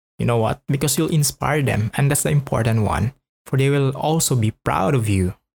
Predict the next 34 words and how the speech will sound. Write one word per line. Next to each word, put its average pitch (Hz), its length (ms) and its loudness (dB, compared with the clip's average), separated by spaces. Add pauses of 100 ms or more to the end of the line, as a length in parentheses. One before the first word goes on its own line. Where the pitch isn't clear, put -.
(260)
while 147 160 0
you're 143 440 2
being 135 320 2
proud 135 340 0
of 123 140 0
yourself. - 640 -4 (800)
It's - 80 -8
the 170 80 0
best - 280 -2
feeling, 107 540 2
bro. 131 360 0 (360)
You 143 140 0
know 135 80 4
what? 127 280 -2 (240)
What's - 140 0
the 143 120 0
best 131 480 0
feeling 117 240 2
in 113 80 2
the 104 80 2
world? 101 380 0 (460)
It's - 160 -2
the 143 120 4
best 143 280 2
feeling 127 360 2
when 110 380 2
someone 135 420 2
says 113 320 0
to - 80 0
you, 107 220 0 (160)
"I'm 117 400 0
proud 120 320 2
of 98 140 -2
you 92 200 0